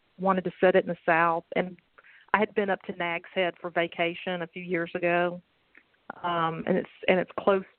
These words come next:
to the, the Navy base. So that's where I set it. Um, so it's, it's so hard to answer where the characters come from because they sort of kind of walk through the door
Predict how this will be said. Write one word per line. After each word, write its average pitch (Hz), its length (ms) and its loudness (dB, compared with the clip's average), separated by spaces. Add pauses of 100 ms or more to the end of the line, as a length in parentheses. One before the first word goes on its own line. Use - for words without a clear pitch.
(100)
to 190 120 -4
the, 156 300 0 (240)
the 190 60 -6
Navy 175 360 -2
base. 165 360 -2 (680)
So 170 500 0 (200)
that's 190 200 -2
where 190 140 -2
I 170 200 -4
set 160 180 -6
it. 151 180 -10 (600)
Um, 180 680 -4 (1040)
so 226 380 0 (480)
it's, - 140 -10 (100)
it's 233 120 -2 (120)
so 285 80 -4
hard 277 220 -4
to - 80 -8 (340)
answer 214 380 -8
where 190 200 -4
the 190 80 -12
characters 180 420 -6 (100)
come 185 180 0
from 175 220 0
because 196 260 -2
they 202 140 4 (100)
sort 247 220 2
of 202 100 4 (960)
kind 233 140 6
of 202 120 0
walk 196 240 2 (100)
through 214 120 -8
the 190 100 -4
door 165 600 -6